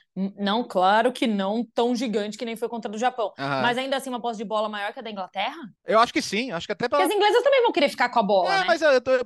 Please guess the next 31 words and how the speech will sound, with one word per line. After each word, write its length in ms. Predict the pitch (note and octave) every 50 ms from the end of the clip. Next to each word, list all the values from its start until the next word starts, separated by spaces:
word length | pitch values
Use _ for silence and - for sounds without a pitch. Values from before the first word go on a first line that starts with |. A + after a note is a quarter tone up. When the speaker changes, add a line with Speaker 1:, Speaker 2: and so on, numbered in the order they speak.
| - _ _ _ B3+ A#3+ E3+
Speaker 2:
a 80 | G3+ A#3
Inglaterra 320 | A#3+ B3 G#3+ A#3+ A#3+ C4+
tem 100 | - C4+
muita 140 | C4+ C4+ C#4
jogadora 300 | C#4 C4+ C4+ B3+ D4 D4+
rápida 460 | - - E3 A#3 C#4 - - F#3+ F3
também, 380 | - - F#3 D#3+ D3 D3 C#3+ C#3
né? 60 | C#3
Especialmente 560 | C#3+ - G#3 G#3+ - C#4 B3 G#3+ A#3+ - B3+
ali 120 | A3 A#3
pelo 200 | G3 A#3 A3+ A3
lado, 420 | G3 D#3 C#3+ D#3+ F#3+ A3 G#3 D#3 C#3+
então 360 | B2+ - D3+ D3 E3 G3+ G3+
eu 100 | G#3+ G3+
acho 140 | G3 G3 -
que 60 | -
a 40 | A#3+
Inglaterra 280 | A#3 - A#3+ A#3+ B3
pode 180 | A#3+ C4+ B3+ B3
até, 360 | A3+ - A#3 B3+ C#4 C#4+ B3+
sabe, 260 | - B3+ A#3+ A3+ F3+
querer, 580 | - - G#3 G3+ F#3+ G#3+ A#3 A#3+ A3+ F#3+ C#3 B2+
querer 240 | - - E3+ F#3 A3
trazer 340 | - A#3 B3 A3 E3+ D3+ G3+
um 100 | G#3+ G3
pouco 280 | E3+ - F#3 F3+ - F3
a 20 |
Espanha 340 | D#3 - - F3 E3 E3+ E3
pro 140 | - E3 -
seu 200 | - E3 D3 -
campo, 440 | - E3 G#3 C4 C4 - - G#2+